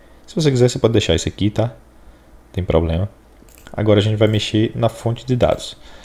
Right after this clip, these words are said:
Você vai vir aqui no grupo repetidor, fazer uma restrição aqui no do search for. Que restrição vai ser essa? Vai ser o logado as,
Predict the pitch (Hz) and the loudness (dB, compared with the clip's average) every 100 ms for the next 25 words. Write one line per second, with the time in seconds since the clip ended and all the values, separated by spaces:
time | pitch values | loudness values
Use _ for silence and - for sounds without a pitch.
0 | - - - - 92 90 110 123 - 98 | -20 -16 -8 0 2 2 2 0 0 2
1 | 101 117 117 110 - 87 82 98 - - | 2 2 0 -2 -2 -2 -2 -4 -10 -20
2 | - - - - - - - - _ _ | -20 -20 -20 -20 -20 -20 -20 -20 _ _
3 | _ - - - - - - - - - | _ -20 -20 -20 -20 -20 -20 -20 -20 -20
4 | - - - _ - - - - 98 101 | -20 -20 -20 _ -20 -20 -4 0 2 2
5 | 113 131 160 143 107 104 101 107 104 107 | 2 2 0 0 0 0 -2 -4 -2 0
6 | 110 113 - - - - - - - _ | 2 2 0 -4 -6 -6 -14 -20 -20 _
7 | - - - - - 131 135 127 - 117 | -20 -20 -20 -12 0 0 0 -2 0 0
8 | 113 120 - - - - _ - - - | 0 0 -2 -4 -14 -20 _ -20 -20 -20
9 | - - - - 104 98 - 85 73 - | -20 -20 -20 -10 0 0 0 -2 -4 -8
10 | - - - 117 113 120 131 131 90 82 | -20 -10 2 4 6 4 4 4 4 4
11 | 85 - - | 0 -6 -12